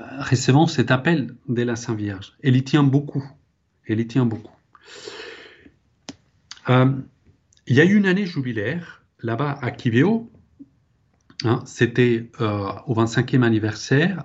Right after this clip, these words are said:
l'année deux mille six, où l'évêque du Dieu a déclaré année jubilaire sur place. Et il a demandé et à tous les fidèles d'intensifier l'offrande d'actes concrets à la lumière des messages de Kibéo.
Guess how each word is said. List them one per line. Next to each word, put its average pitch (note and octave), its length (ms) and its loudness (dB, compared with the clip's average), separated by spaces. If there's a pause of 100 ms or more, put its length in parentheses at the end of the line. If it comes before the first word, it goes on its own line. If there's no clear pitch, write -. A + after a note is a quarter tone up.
l'année A#2+ 240 4
deux A#2+ 120 4
mille A2 180 4
six, - 460 -2 (560)
où A#2 100 6
l'évêque C3 440 4
du A2 320 -2
Dieu D3 400 0 (120)
a A2 100 -4
déclaré A2+ 420 0
année B2 140 2
jubilaire A2+ 720 0 (420)
sur - 260 0
place. - 460 0 (460)
Et C3 80 6
il D3 120 6
a D3 300 0 (300)
demandé D#3+ 840 0 (380)
et A#2 280 0
à A#2+ 100 -2
tous - 200 0
les F3+ 120 6
fidèles G#2+ 340 -4
d'intensifier C#3 720 2
l'offrande C#3+ 480 0
d'actes - 380 0
concrets C3+ 380 0
à B2+ 40 0
la A2+ 100 0
lumière A2 360 0
des G#2 80 -4
messages G#2+ 340 -2
de G#2+ 80 -2
Kibéo. G2 400 -2